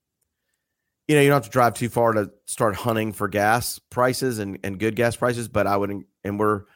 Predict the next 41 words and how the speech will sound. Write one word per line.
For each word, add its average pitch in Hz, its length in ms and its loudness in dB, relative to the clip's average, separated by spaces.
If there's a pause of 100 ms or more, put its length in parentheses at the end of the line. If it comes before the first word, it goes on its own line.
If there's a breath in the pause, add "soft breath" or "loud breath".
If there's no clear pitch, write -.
(360 soft breath)
we're 139 140 2
in 120 100 2
a - 20 -10
decent 120 540 -2
part 120 220 2
of 110 80 0
the 110 60 -2
country. 139 600 -4 (480)
Um, 101 160 -2
at - 20 -2
least 110 160 -4
we're 113 60 -4
not 110 160 -2
in - 80 -10
California 107 480 -2
or 101 60 -4
New 101 80 -4
York, 110 420 0 (500)
but 113 460 0 (300)
the 107 80 -4
taxes 131 520 -2
on 107 360 -2
gasoline 110 560 -2
in 101 80 -6
this 104 160 -6
state 110 420 -2
are 98 120 -6
much 104 260 -6
higher 104 280 -2
than 95 120 -6
they 98 140 -6
are 98 200 -4
in 92 280 -8 (120)
Alabama. 101 540 -2
So 98 160 -4
if 90 80 -6
you're 98 100 -6
traveling 104 440 0
in 104 100 -4
from 101 160 -8
Alabama, 101 480 -2